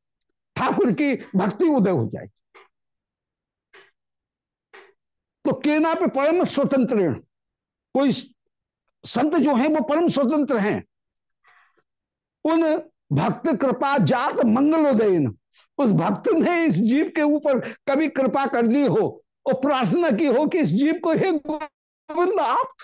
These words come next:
कहीं शरणागत करो, इस जीव को आप अपनाओ, तो उस गोविंद की, उस संत की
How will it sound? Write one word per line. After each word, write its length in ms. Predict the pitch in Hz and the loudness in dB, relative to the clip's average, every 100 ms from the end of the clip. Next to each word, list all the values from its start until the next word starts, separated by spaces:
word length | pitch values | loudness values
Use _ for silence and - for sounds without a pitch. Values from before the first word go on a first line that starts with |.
| - - | -20 -6
कहीं 320 | 262 294 302 - - _ _ - | -2 0 0 -4 -14 _ _ -8
शरणागत 640 | - 277 302 - 311 - 247 | -4 -2 0 0 -2 -2 -2
करो, 340 | 240 156 - _ _ _ | -2 -2 -8 _ _ _
इस 100 | 262 | -2
जीव 260 | 170 277 330 | 2 2 0
को 100 | 330 | 0
आप 280 | 294 269 508 | 0 0 -2
अपनाओ, 440 | - 302 269 220 123 - _ _ _ _ _ _ - | -2 0 0 0 -4 -10 _ _ _ _ _ _ -2
तो 100 | 294 302 | 0 2
उस 200 | 370 339 294 294 330 - _ _ - | 0 0 0 0 -2 -4 _ _ -2
गोविंद 440 | 175 277 311 427 453 | 0 2 2 2 0
की, 480 | 349 320 - - - _ _ | 0 -2 -6 -18 -20 _ _
उस 280 | 311 302 - | -2 0 -2
संत 300 | - 269 285 339 | -2 0 0 0
की 300 | 359 359 | 0 0